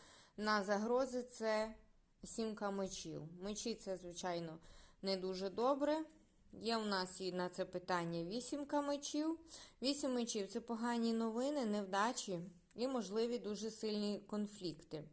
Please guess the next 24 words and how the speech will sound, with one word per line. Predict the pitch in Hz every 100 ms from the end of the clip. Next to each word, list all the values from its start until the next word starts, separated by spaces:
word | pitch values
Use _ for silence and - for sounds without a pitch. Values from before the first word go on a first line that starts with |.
| - - - - - - - -
А | - 175 175 170
сім | 170 - 302 294
мечів | 302 285 339 359
говорить | 285 254 240 -
про | 247
те, | 247 269
що | 302 -
ваш | 220 233 226
робочий | 240 214 233 - 233
проект, | 226 233 240 294 330 - - - - -
е, | 196
може | 196 226 285 294
зазнати | 220 208 202 202 226
невдачі, | 220 220 220 202 202 185 151 -
і | -
це | 170 226
буде | 220 262 254
для | 196 180
вас | 170 160 165
неочікувано. | 180 202 214 202 175 - 151 151 156
Тому, | 151 220
будь | 214 208
ласка, | 208 202 196 180
готуйте | 175 180 196 196 190